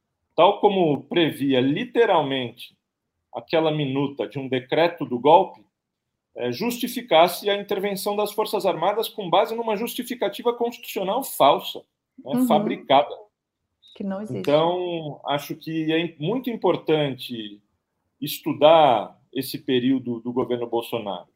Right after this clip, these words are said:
Speaker 1: porque são técnicas muito claras de, de assédio institucional,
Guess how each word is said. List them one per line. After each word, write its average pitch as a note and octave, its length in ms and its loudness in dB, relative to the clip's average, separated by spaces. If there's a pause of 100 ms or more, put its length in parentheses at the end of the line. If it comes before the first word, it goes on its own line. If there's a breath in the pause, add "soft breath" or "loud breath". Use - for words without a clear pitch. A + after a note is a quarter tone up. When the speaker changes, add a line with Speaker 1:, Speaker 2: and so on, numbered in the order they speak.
Speaker 1:
porque C#3+ 240 -14
são E3+ 220 -6
técnicas F#3 580 -4
muito F#3+ 240 -10
claras D3+ 480 0
de, C#3 200 -6 (560)
de - 120 0
assédio D#3 800 4
institucional, C3 1120 -4